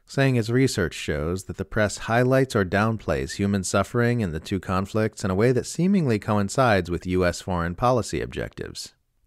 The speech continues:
These kinds of side-by-side comparisons are really important for showing media bias, because otherwise it's just kind of a vibe that some alert individuals know is happening,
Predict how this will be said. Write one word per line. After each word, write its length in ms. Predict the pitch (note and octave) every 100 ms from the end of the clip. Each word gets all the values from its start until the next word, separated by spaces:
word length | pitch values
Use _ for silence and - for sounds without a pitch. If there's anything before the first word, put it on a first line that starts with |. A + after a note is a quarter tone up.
| _ _ _ _ _ - _ _ _ _ _ _
These 160 | D3 D#3
kinds 320 | - D#3 C3
of 80 | G#2
side-by-side 800 | - G2 G#2 F#2+ F2+ - F2 F2
comparisons 720 | F2 G2+ F2+ E2+ D#2+ D#2+ D#2
are 80 | G2
really 260 | B2 C#3+ B2+
important 520 | G2+ A2 G#2 D2 D2
for 100 | D#2+
showing 380 | - G2+ E2+ D#2+
media 320 | G2 F#2+ D#2
bias, 580 | C#2 A#1 A1 - - -
because 280 | A2 B2+ B2
otherwise 580 | E3+ E3+ A2+ F2 E2+ E2+
it's 200 | D2 -
just 160 | A#2+
kind 180 | - C3
of 80 | F2
a 80 | D#2+
vibe 540 | D2+ E2 F2+ D#2 C2+
that 180 | D2 -
some 240 | - A2+
alert 300 | F#2+ F2 G2
individuals 680 | F#2 E2+ D#2 E2+ F2+ E2 D#2+
know 200 | D#2+ D#2+
is 120 | D2+
happening, 560 | - E2 F2+ E2+ E2+